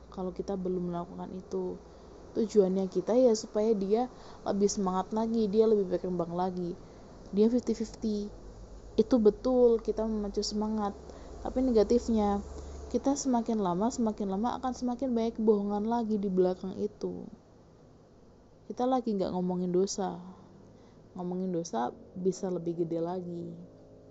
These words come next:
Itu yang biasanya cewek ke cewek lakukan.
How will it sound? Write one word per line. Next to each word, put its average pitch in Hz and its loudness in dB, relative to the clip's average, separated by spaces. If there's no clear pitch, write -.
Itu 240 -6
yang 214 -4
biasanya 185 -6
cewek 190 -8
ke 202 -10
cewek 185 -6
lakukan. 175 -12